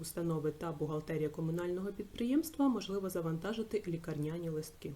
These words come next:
В розділі "Зарплата" панелі навігації, перейшовши за посиланням "Лікарняні листи", створюємо документ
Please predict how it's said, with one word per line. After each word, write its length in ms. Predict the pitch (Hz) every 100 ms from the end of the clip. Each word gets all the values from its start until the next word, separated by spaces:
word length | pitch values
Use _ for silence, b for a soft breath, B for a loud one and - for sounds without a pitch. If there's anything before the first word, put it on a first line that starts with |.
| - - B B B -
В 40 |
розділі 380 | 269 285 226 196
"Зарплата" 580 | 175 170 - 247 269 269
панелі 360 | 262 240 226
навігації, 600 | 220 208 214 208 208 190
перейшовши 500 | 185 180 185 175 170
за 100 | 156
посиланням 580 | 156 165 - 165 151 143 147
"Лікарняні 560 | 190 220 208 165 143 139
листи", 380 | 147 160 320 349
створюємо 500 | - 208 247 233 202
документ 400 | 202 - 196